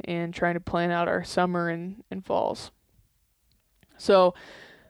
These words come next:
there's that. There's a hot minute, would like to thank onX Hunt Maps for sponsoring the podcast. If you go to onx maps dot com forward slash hunt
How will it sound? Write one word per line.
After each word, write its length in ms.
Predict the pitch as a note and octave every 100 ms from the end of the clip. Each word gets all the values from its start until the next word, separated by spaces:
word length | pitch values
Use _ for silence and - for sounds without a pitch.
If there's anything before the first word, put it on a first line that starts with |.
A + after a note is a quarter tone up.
| _
there's 240 | - G3+ F#3+
that. 280 | G#3 F#3+ -
There's 200 | G#3 G3+
a 60 | G3
hot 160 | G3
minute, 340 | G#3 A#3 G#3 - _ _ _ _
would 140 | G#3
like 220 | G3 F#3+ -
to 100 | G3
thank 460 | - G3 F#3 - -
onX 420 | G#3 G3+ F#3+ -
Hunt 320 | - G3+ G3 -
Maps 360 | F#3 G3+ G#3
for 140 | - F#3
sponsoring 460 | - G#3 G3 G3+
the 60 | F#3+
podcast. 580 | - G3 G3 G#3 G#3 G3+
If 120 | F#3+
you 60 |
go 120 | G3 F#3
to 120 | -
onx 320 | - G#3 A3 -
maps 260 | F#3+ F#3+
dot 160 | F3 -
com 200 | F#3 F3
forward 220 | F3 F3
slash 280 | E3+ F3 -
hunt 340 | E3+ E3+ -